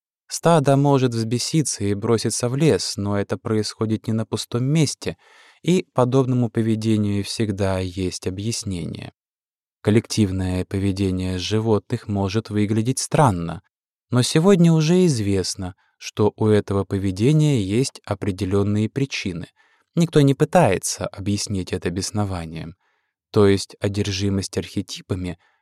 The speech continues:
проблема только у человека, потому что для человека —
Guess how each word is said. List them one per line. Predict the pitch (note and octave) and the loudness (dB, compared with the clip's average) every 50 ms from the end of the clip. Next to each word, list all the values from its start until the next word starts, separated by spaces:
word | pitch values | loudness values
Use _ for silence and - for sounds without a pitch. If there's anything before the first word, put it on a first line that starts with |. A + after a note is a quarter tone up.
| _ _ | _ _
проблема | - G#2 G2 F#2+ F#2+ G2 F#2+ F#2+ G2+ G#2+ | -6 -4 -4 -2 -2 -2 -2 -2 -2 -4
только | - - G2+ E2+ - - G2+ | -4 -4 -6 -6 -6 -4 -4
у | G2+ G2+ | -4 -4
человека, | - - A#2+ A#2+ C3 C#3 C#3 D#3 A#2 F2+ - - - - - _ _ _ _ _ _ _ _ _ | -2 -2 -2 0 0 2 2 2 0 0 -2 -10 -16 -16 -16 _ _ _ _ _ _ _ _ _
потому | - G#2 - - G2 F#2+ G2 G2 | -6 -4 -2 -2 0 0 -2 -4
что | - - - G2+ G2 F#2 | -4 -6 -6 -6 -6 -4
для | F#2 F#2 F#2 G2+ F#2+ F2+ E2+ | -4 -4 -2 -2 -2 -2 -4
человека — | - - - F#2 F#2 F2+ F#2 B2 F3+ F#3+ - - - E2 | -6 -8 -6 -6 -4 -2 0 2 2 0 0 -4 -14 -14